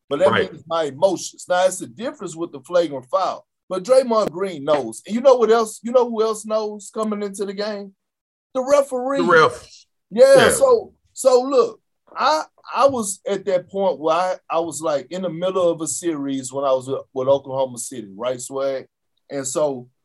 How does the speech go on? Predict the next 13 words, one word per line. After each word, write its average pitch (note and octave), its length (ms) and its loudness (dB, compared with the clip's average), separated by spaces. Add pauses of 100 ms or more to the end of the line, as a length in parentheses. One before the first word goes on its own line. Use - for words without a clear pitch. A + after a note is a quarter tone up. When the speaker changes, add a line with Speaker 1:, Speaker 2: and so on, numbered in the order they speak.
(400)
Speaker 1:
check E3+ 240 -4
this D3+ 160 -6
out, B2+ 200 0
big A#2 220 -14
bro. C3 160 -2
Me C#3+ 200 -8
Speaker 2:
Mm-hmm. F3+ 80 -6
Speaker 1:
and D3 80 -10
Z-Bo D3 460 -2
banging D3 460 -4
down C3+ 400 -2
low. A#2+ 140 -10
Speaker 2:
Yep. F2+ 280 -6